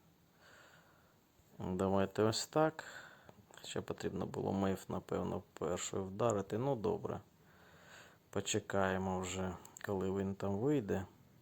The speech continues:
Ну, тут оборона така не дуже сильна. Б'ючих героїв немає. Незрозуміло, на що був розрахунок. Тут все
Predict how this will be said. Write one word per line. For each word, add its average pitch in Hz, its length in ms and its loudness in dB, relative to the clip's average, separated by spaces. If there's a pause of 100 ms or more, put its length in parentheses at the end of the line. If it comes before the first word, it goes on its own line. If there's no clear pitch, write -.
(2250)
Ну, 139 180 2
тут - 260 -2
оборона 120 640 8 (420)
така 101 360 0
не 107 180 4
дуже 98 340 0
сильна. 117 540 4 (400)
Б'ючих 107 580 2
героїв 101 400 6
немає. 110 600 4 (1120)
Незрозуміло, 95 920 4
на 95 140 0
що - 220 0
був 95 240 0
розрахунок. 104 880 2 (3000)
Тут 104 200 -2
все 110 360 6